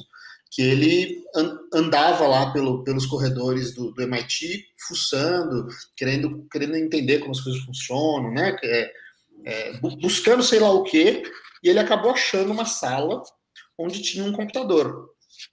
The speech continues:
E ele começou a, a se envolver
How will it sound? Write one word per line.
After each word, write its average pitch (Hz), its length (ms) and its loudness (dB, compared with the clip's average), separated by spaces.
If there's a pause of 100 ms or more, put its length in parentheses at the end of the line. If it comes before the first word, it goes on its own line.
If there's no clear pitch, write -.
(260)
E 165 120 2
ele 160 200 4
começou 202 560 -2
a, 202 480 -2
a 185 40 -6
se 196 200 -8
envolver 202 520 0